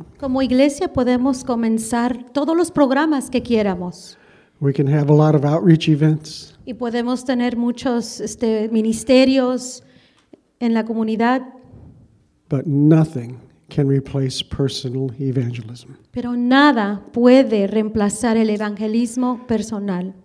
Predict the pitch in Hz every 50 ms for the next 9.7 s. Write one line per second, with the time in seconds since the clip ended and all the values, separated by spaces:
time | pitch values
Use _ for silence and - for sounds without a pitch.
0 | _ - - 151 151 151 151 165 185 190 - - 185 165 151 147 165 180 214 147
1 | 143 - - - 156 156 156 135 151 143 - - - 202 214 - - - 117 104
2 | 107 113 - - - - - - - - _ _ - 135 123 - - - - -
3 | 151 135 - - - 131 127 123 120 127 120 117 117 113 117 107 113 110 117 123
4 | - - - 269 262 254 247 254 254 277 285 277 269 277 302 311 294 240 214 220
5 | - 247 277 285 294 320 302 302 302 277 285 - - 311 320 285 247 226 190 196
6 | - - 240 226 226 226 226 220 220 220 214 220 220 240 240 233 269 294 294 285
7 | 240 208 185 185 - - - 202 202 202 - 226 202 202 202 190 185 180 180 -
8 | - - _ _ - - 151 147 139 151 151 156 151 156 143 135 139 139 135 -
9 | - - 139 127 120 - - - 165 151 - - 131